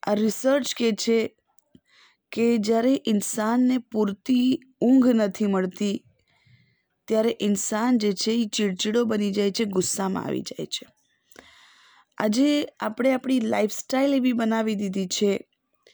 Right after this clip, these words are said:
કે મોડે સુધી રાતના જાગવું, મોડે સુધી ટાઇમ પાસ કરવો,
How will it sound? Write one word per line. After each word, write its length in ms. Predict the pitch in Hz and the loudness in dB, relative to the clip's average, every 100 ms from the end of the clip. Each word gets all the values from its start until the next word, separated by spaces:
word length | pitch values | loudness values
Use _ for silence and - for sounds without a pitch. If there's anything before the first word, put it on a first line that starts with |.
| _ _ _ _ _ - | _ _ _ _ _ -4
કે 220 | 233 240 | 2 4
મોડે 420 | 240 220 226 277 | 4 2 2 2
સુધી 360 | 277 233 214 220 | 0 -2 0 0
રાતના 380 | 214 208 - 214 | 0 -2 -4 -4
જાગવું, 840 | 190 202 196 185 202 220 214 - _ _ _ _ _ _ _ _ _ _ | -2 -2 -2 -2 2 2 0 -6 _ _ _ _ _ _ _ _ _ _
મોડે 240 | 202 214 226 | -2 0 0
સુધી 580 | 220 208 202 202 208 - | 0 -2 -2 -2 -4 -6
ટાઇમ 440 | - 196 208 226 | -6 -4 -2 -2
પાસ 380 | 220 214 208 - | -2 -2 -2 -4
કરવો, 520 | 214 196 196 190 - | -2 0 0 -2 -4